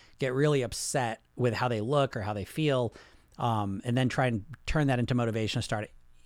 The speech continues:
doing better, eating healthier, e-, exercising, whatever it may be. And so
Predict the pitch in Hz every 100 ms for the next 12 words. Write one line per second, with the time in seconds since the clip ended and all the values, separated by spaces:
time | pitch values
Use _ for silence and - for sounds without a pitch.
0 | - 120 120 107 101 87 - 123 107 98
1 | 110 98 98 95 95 - - 107 113 110
2 | 101 95 98 92 92 95 87 90 73 -
3 | - - - - - 135 135 - 156 143
4 | 127 123